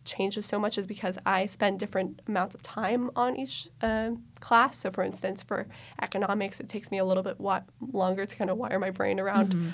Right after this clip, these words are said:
Speaker 1: all those terms. But for A P Government, that comes more
Speaker 2: You're on
Speaker 1: easily
Speaker 2: it.
Speaker 1: to me.
Speaker 2: <laughs> Yeah. And what do you think of the controversy over changing the admissions process so that more African American and Latino students
Speaker 1: Yeah.
Speaker 2: can get in?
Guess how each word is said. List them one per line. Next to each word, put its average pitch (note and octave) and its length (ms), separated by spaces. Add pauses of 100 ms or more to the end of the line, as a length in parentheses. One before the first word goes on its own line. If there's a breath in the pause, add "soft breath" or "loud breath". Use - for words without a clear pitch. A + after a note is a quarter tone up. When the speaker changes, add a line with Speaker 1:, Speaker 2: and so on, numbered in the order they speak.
(160 loud breath)
Speaker 1:
all G#3 120
those G#3+ 160
terms. G3 340
But F#3+ 140
for - 160
A - 60
P G3+ 100
Government, F#3 400
that - 180 (280)
comes - 300
more B3 80
Speaker 2:
You're F3+ 160
on D#3 140
Speaker 1:
easily G3 60
Speaker 2:
it. G#3+ 60
Speaker 1:
to E4+ 440
me. C4+ 160
Speaker 2:
<laughs> A3 40
Yeah. F#3+ 100 (1000 loud breath)
And B3+ 160
what B3+ 100
do C#4+ 80
you D#4 80
think D4+ 180
of D4 80
the B3 80
controversy A3 640
over F#3+ 160
changing G3 420
the F3 120
admissions G3+ 440
process F3+ 480
so F#3+ 140
that F3+ 160
more F3 160
African F#3 380
American F3+ 380
and F3 100
Latino G3+ 340
students - 480
Speaker 1:
Yeah. G3+ 200
Speaker 2:
can F3+ 80
get F3 120
in? F3+ 160